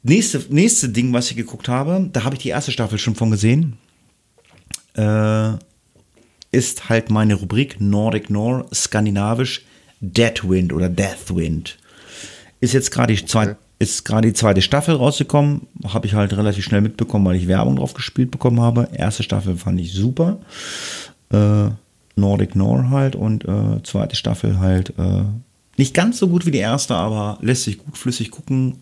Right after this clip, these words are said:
Speaker 1: Serienmörder, auch, äh, sehr skurril, komische Morde, Leute werden ermordet und, und denen werden die Augen vorher verbunden, bevor sie ermordet werden. Ähm, Deathwind.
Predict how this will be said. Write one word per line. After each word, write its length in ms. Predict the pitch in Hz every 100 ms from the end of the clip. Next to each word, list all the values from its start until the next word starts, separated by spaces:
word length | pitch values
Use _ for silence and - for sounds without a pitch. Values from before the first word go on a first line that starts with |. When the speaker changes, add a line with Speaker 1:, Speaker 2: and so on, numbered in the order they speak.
| _ -
Speaker 1:
Serienmörder, 800 | 98 120 123 120 110 110 110 98
auch, 520 | 92 104 - 101 92
äh, 40 | 87
sehr 200 | 104 120
skurril, 640 | - 107 101 123 127 123 - - - - - - - _ -
komische 400 | 123 123 123 107
Morde, 400 | 107 117 123 120
Leute 320 | 110 113 104
werden 160 | 104
ermordet 440 | 95 95 104 117 117
und, 320 | 98 95 101 -
und 200 | 95 101
denen 200 | 98 95
werden 300 | 95 92 90
die 100 | -
Augen 340 | 101 120 120
vorher 320 | - 120 117
verbunden, 360 | 117 107 110 110
bevor 280 | 104 107 104
sie 60 |
ermordet 380 | 104 101 101 98
werden. 200 | 98 101
Ähm, 360 | 101 98 95 110 - _ _ _ _ _ -
Deathwind. 680 | 85 - - 92 85 78